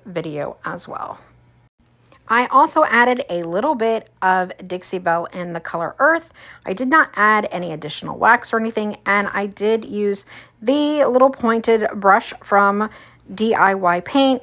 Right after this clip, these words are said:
and I'm just sort of dusting this in places, and that is to take away a little bit of that sheen, and really I'm just trying to push it into those cracked, crusty areas.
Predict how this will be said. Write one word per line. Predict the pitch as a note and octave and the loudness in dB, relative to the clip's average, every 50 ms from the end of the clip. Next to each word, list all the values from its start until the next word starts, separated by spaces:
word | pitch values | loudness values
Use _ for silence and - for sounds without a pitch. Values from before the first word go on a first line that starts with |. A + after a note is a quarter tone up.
| - _ - | -6 _ 2
and | A3+ A#3+ B3+ | 4 4 4
I'm | C4 B3 | 4 2
just | - C#4 C4+ - | 0 -4 -2 0
sort | - E4+ | 2 2
of | - - G4 - - | 2 2 0 -2 0
dusting | - F#3 F#3+ - - - A#3 A3+ A3+ A3+ A3 G#3+ | 2 2 2 2 0 -2 -2 0 0 -2 -4 -2
this | G#3 A3+ A#3 A3+ - | -2 -2 -2 -2 -6
in | - A3 G#3+ G#3+ G#3 | -8 -6 -6 -6 -4
places, | - - A3+ A#3 A3+ - A#3+ A#3 A3+ A3+ A3+ - - - - _ _ - | -2 -2 -2 -2 -2 0 0 0 0 0 -2 -8 -18 -20 -20 _ _ -2
and | - A3 A#3+ B3 A#3+ A#3+ B3 B3 - - | 2 2 2 4 2 2 0 -2 -2 2
that | G#3+ B3 F4+ G#4 A4+ - | 2 2 2 2 -2 -4
is | A#3 A#3+ B3 B3+ B3 B3 B3+ B3+ - - _ - | 0 2 2 2 2 0 -2 -4 -8 -14 _ -12
to | - - A#3+ A#3 A#3 A#3 A3+ A3+ A3+ A3 - - - _ | -6 -2 0 2 4 4 4 4 2 2 -2 -4 -8 _
take | - - C#4 C4 | -8 -6 -2 2
away | C4 A#3+ A#3 A3+ A3+ - | 4 4 6 6 4 2
a | - F#3+ | 0 -2
little | G3 G#3 A3+ B3+ E4 | -2 0 0 0 0
bit | D#4 D4 C4+ | 2 2 4
of | B3+ A3+ | 4 4
that | A3 - - | 2 0 -2
sheen, | - - A3+ A3 A3 A3 G#3+ G#3 - - - - _ - | -4 -4 -4 -2 -2 -2 -4 -4 -6 -12 -20 -20 _ -6
and | G3 G3 G3+ G#3 | -4 -2 2 4
really | A#3 B3 C#4 C#4 - | 4 4 4 2 2
I'm | - F#3+ | 0 -2
just | F#3 - G#3+ - | -4 -6 -8 -4
trying | - - A#3 A3 | -2 0 0 0
to | G#3+ | -2
push | - - - A3 - - | -4 -4 -6 -6 -6 -8
it | G3+ - - | -12 -10 -8
into | - G3 G3 G3 - - F#3+ | -6 -6 -6 -6 -6 -4 -2
those | F#3 F3+ F3+ - | -2 -2 -2 -4
cracked, | - - - - F3+ D#3 - - - - _ _ - - _ _ _ _ | -8 -8 -2 0 2 2 0 -2 -10 -20 _ _ -20 -20 _ _ _ _
crusty | - - - - - F#3 F3+ F3+ - - - - D#3+ D3+ D#3 C#3+ - _ _ _ _ - | -14 -12 -10 -2 2 2 2 2 0 -8 -8 -8 -8 -8 -8 -10 -12 _ _ _ _ 2
areas. | A#3+ B3 B3+ B3+ B3+ B3+ B3+ B3 B3 B3 B3 - | 6 6 8 8 8 8 6 6 6 4 0 -4